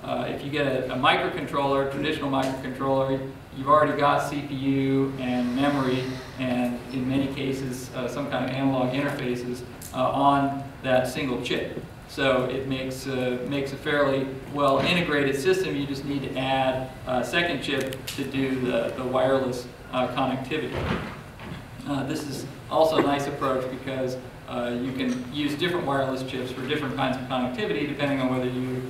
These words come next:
uh, want to put this into a system with Wi-Fi or put this into a system with, uh, Zigbee or whatever,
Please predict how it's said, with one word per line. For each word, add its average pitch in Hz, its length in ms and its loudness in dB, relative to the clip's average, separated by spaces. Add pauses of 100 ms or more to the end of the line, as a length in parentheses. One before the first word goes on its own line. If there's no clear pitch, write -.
(280)
uh, 127 240 2
want 127 180 2
to 131 60 0
put 131 120 -2
this 123 120 -4
into 123 200 2
a 120 60 0
system - 260 -6
with - 100 -8
Wi-Fi 160 720 6
or 139 140 0
put 131 160 -2
this 131 140 -6
into 131 440 -2
a 123 60 0
system 127 420 -4
with, 127 160 -4 (320)
uh, 127 100 -4
Zigbee 139 640 0
or 120 80 2
whatever, 123 440 0